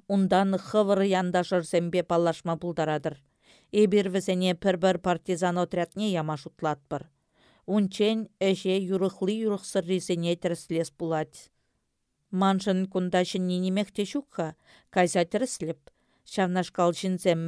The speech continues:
мӗне юрӑхлине пӗрре курсах пӗлекенчче. Атӑл тӑрӑхӗнчи вак халӑх ҫыннисене хупса усракан лагерьтен илсе килнӗ икӗ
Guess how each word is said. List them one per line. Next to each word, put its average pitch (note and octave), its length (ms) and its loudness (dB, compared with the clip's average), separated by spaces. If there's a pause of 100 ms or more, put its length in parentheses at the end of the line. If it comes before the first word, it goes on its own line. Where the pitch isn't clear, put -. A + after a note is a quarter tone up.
мӗне F#3+ 280 2
юрӑхлине E3+ 680 -2
пӗрре F3+ 440 0
курсах F3+ 500 -2
пӗлекенчче. E3 720 -4 (1000)
Атӑл A3+ 360 4
тӑрӑхӗнчи G3+ 720 0 (160)
вак F3+ 320 0
халӑх G3 400 -2
ҫыннисене F#3 800 -2
хупса - 480 -6
усракан F3 560 -4
лагерьтен F3 640 -2
илсе F3+ 400 -2
килнӗ F#3+ 420 -2 (460)
икӗ A3 320 -2